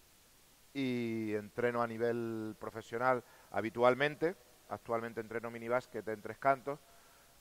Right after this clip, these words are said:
Y me dedico a analizar partidos en televisión, como sabéis algunos. Y me gusta mucho el baloncesto. Em,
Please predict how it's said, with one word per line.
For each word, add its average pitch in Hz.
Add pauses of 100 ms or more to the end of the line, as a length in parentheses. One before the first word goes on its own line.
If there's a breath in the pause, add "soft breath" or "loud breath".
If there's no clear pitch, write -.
(400)
Y 127
me 107
dedico 110
a 123
analizar 113
partidos 131 (120)
en 98
televisión, 107
como 104
sabéis 104
algunos. 139 (1600)
Y 120
me 123
gusta 131
mucho 131
el 127
baloncesto. 104 (540)
Em, 95